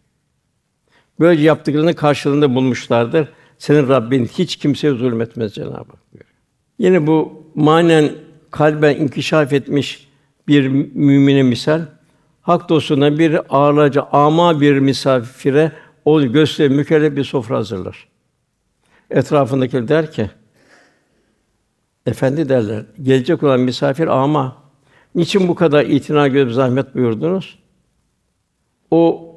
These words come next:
bu zarif sofranı görmez ki," dediler. O arif zat ki şu muhteşem cevabı verdi.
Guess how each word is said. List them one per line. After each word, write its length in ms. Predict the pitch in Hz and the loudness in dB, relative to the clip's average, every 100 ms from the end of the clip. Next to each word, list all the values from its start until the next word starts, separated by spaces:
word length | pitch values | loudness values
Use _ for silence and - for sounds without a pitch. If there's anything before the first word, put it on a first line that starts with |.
| - | -2
bu 140 | 160 | 0
zarif 340 | 110 156 185 | 2 2 2
sofranı 380 | - 151 135 156 | 0 -2 0 0
görmez 480 | 120 139 165 190 - | 2 0 2 0 -4
ki," 200 | - 113 - _ _ _ _ | -6 -6 -8 _ _ _ _
dediler. 360 | 131 107 156 175 _ _ _ _ _ _ _ _ - | -12 -10 -10 -12 _ _ _ _ _ _ _ _ -8
O 200 | 139 156 | -2 0
arif 260 | 143 143 | 0 0
zat 300 | - 156 147 | -2 -2 0
ki 120 | 151 | -4
şu 160 | 131 175 | -6 -2
muhteşem 580 | 160 139 - 143 139 131 | -2 -2 -4 -4 -2 -2
cevabı 460 | 135 123 123 117 | 0 0 0 0
verdi. 340 | 110 107 120 | -2 -2 -2